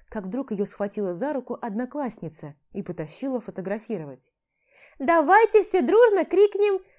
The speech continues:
одиннадцатый В!» Вытянув селфи-палку, прокричала девушка.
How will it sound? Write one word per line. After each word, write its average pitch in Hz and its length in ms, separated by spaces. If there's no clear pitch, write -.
одиннадцатый 440 880
В!» 359 540
Вытянув 208 460
селфи-палку, 202 840
прокричала 208 680
девушка. 156 640